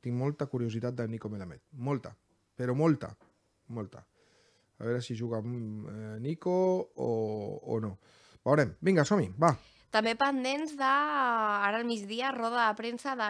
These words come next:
Speaker 2: Joan Garcia. La setmana passada el vam poder entrevistar, divendres eres a la Dani Harke i vam poder parlar amb el porter de l'Espanyol. Doncs avui és el protagonista triat pel club per atendre els mitjans de comunicació i tenim el Carlos Babs allà, que el tenim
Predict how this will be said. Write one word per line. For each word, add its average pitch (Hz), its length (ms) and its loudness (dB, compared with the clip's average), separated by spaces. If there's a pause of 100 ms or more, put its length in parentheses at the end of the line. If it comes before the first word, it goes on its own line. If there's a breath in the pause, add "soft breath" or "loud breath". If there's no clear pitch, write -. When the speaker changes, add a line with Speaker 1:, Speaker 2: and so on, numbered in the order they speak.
(100)
Speaker 2:
Joan 214 180 2
Garcia. 233 420 2
La 277 80 -2
setmana 202 380 -2
passada 220 400 -2
el 185 80 -4
vam 196 160 -4
poder 214 300 -4
entrevistar, 202 440 -6
divendres 208 540 -6
eres 202 260 -8
a 196 60 -4
la 196 100 -4
Dani 196 240 -6
Harke 202 300 -8
i 208 160 -6
vam 208 180 -4
poder 202 300 -4
parlar 202 300 2 (420 loud breath)
amb 233 240 4
el 220 160 4
porter 226 400 -2
de 220 140 -2
l'Espanyol. 240 360 0
Doncs 208 220 0
avui 196 320 -2
és 208 240 -4
el 175 160 -4
protagonista 180 480 -8
triat 175 320 -6
pel 165 160 -4
club 277 240 -2 (320 loud breath)
per 190 160 -2
atendre 185 320 -6
els 190 80 -12
mitjans 180 320 -8
de 180 80 -10
comunicació 180 480 -8
i 269 80 -6
tenim 196 240 -6
el 196 80 -8
Carlos 180 320 -6
Babs 240 320 -6
allà, 190 320 -8
que 233 80 -12
el 185 80 -14
tenim 170 160 -8